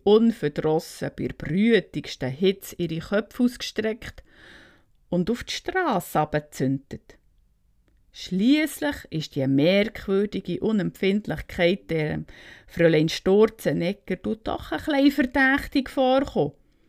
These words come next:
Und sie hat die Stude näher in Augenschein genommen. Bei einem Haar hat sie den Schlag getroffen. Täuschend nachgemachte Plastikkranium.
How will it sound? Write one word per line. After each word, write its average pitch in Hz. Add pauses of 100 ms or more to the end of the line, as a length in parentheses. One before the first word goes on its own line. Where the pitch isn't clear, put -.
(300)
Und 269 (300)
sie 240
hat -
die 165
Stude 233
näher 185
in 151
Augenschein 214
genommen. 143 (1120)
Bei 233
einem 202
Haar 175
hat 170
sie 143
den 135
Schlag 240
getroffen. 151 (640)
Täuschend 247
nachgemachte 196
Plastikkranium. 381